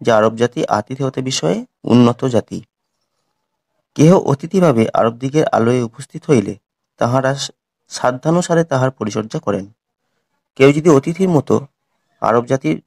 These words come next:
উম, দুয়ারে গিয়ে পৌঁছায়, আশ্রয় চায়, তাহলে আরব জাতি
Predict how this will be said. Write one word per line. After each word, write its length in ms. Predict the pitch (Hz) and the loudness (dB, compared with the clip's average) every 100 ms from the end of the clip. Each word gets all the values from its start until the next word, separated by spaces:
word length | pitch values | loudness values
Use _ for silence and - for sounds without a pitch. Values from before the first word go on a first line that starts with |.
| - | -6
উম, 260 | 127 120 | 0 0
দুয়ারে 340 | 113 113 113 117 | 0 0 0 0
গিয়ে 160 | 123 | -6
পৌঁছায়, 600 | 131 110 110 - 113 - 123 _ | -6 -6 -6 -2 -2 -4 -10 _
আশ্রয় 460 | - 110 - - 131 | -10 -8 -6 -2 -2
চায়, 280 | - 95 - _ _ _ _ _ _ | 0 -2 -2 _ _ _ _ _ _
তাহলে 280 | 113 127 147 | -2 0 0
আরব 280 | 120 110 | 0 -2
জাতি 300 | 113 123 175 | -4 -8 -8